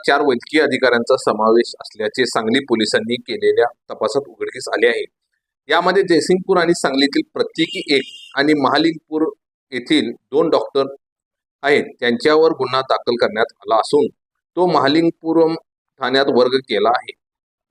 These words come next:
धक्कादायक बाब म्हणजे गर्भपात केल्यानंतर मृत झालेले अब्रक ही मोटारीतच आढळून आले आहे. दरम्यान, काही दिवसापूर्वीच कोल्हापूर जिल्ह्यातील करवीर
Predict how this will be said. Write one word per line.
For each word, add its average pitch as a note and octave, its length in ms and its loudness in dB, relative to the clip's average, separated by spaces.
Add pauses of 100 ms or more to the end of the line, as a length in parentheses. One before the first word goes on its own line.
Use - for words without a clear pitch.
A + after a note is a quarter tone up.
धक्कादायक F#3+ 520 2
बाब D#3+ 160 4
म्हणजे D3+ 260 0 (100)
गर्भपात C#3+ 520 2
केल्यानंतर C3 680 -4
मृत C3 340 -2
झालेले A#2 580 0 (300)
अब्रक A#2+ 460 -2
ही A2 220 -16 (540)
मोटारीतच D3 880 -2 (120)
आढळून A#2+ 380 0 (100)
आले A2 200 -2
आहे. G#2 220 -4 (1000)
दरम्यान, F3+ 340 2
काही F3 280 0
दिवसापूर्वीच D#3 640 0 (120)
कोल्हापूर D#3 420 2
जिल्ह्यातील C3+ 360 -4 (140)
करवीर C3 280 0